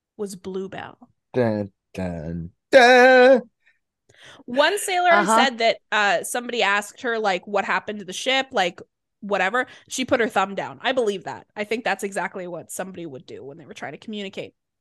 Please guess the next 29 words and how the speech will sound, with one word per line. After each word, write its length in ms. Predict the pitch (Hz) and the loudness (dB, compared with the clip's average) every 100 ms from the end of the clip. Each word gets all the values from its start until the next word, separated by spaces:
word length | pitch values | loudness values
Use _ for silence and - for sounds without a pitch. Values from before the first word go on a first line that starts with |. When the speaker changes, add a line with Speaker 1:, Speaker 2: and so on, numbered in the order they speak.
| _ | _
Speaker 1:
But 220 | 185 - _ _ _ _ _ _ _ - | -8 -8 _ _ _ _ _ _ _ -4
I 60 | 311 | -2
really 260 | 392 359 | -2 0
don't 160 | 311 311 | 2 2
think 140 | 285 | 0
that'd 160 | 269 254 | 0 -2
be 80 | 254 | -4
the 100 | 240 | -2
first 240 | 247 - | -2 -2
thing 140 | 233 | -6
she'd 200 | 240 220 | -10 -12
say. 200 | - 196 | -4 -4
It'd 160 | 196 220 | -4 -2
probably 260 | 294 285 294 | 0 0 0
be 120 | 311 | -4
her 100 | 226 | -2
name. 400 | 208 214 262 311 - _ _ | -4 -4 -4 -8 -14 _ _
I 40 | 240 | -6
don't 80 | 240 | -6
think 100 | - | -8
she'd 140 | - | 0
go, 180 | 214 202 _ _ _ | 0 0 _ _ _
"Bluebell." 300 | - - - 988 - _ _ _ _ _ _ | -20 -16 -10 -10 -10 _ _ _ _ _ _
Whatever. 480 | 208 175 175 185 220 _ _ _ - - - - | -20 -20 -20 -20 -20 _ _ _ -20 -20 -10 0
Anyway. 580 | 294 254 202 196 240 240 _ | 2 4 2 0 -2 -8 _
Speaker 2:
<laughs> 60 | 156 - - - 160 - - 170 - - - 170 - 170 | -6 -6 -8 -6 -6 -8 -10 -8 -8 -10 -10 -8 -6 0
Speaker 3:
Or 180 | 208 - | 2 2
help. 460 | - 208 269 - - - - - _ _ - | 2 2 0 -4 -14 -16 -18 -20 _ _ -2
Speaker 2:
Cap-, 260 | 180 180 | 0 0